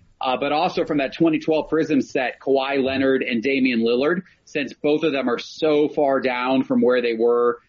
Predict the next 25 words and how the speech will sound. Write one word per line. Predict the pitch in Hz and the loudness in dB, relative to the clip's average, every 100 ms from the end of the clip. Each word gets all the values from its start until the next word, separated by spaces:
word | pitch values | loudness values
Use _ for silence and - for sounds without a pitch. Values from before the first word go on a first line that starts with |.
| _ - | _ -8
uh, | 127 120 123 | -6 -4 -4
at | 127 | -4
their | 127 120 | -2 -2
peak | - 139 - | -2 -6 -2
point | 139 131 | 0 0
about | 117 117 | 0 -2
a | 110 | 0
month | 113 123 | 0 0
ago. | 147 165 180 202 - _ 127 | -2 0 2 0 -6 _ -4
Um, | 123 | -2
I've | 127 | -2
been | 131 | -2
buying | 127 131 127 | -2 -2 0
some | 139 | 2
of | 123 | 4
their | 127 | 2
cards. | 131 131 123 117 | 2 2 2 2
And | 139 | 2
then | 156 | 2
that | 156 135 | -2 -2
last | 156 180 - | -4 -4 -2
card | 170 160 | 2 4
in | 135 | 2
the | 123 | 0
photo | - 147 156 131 117 113 | 0 2 2 2 2 0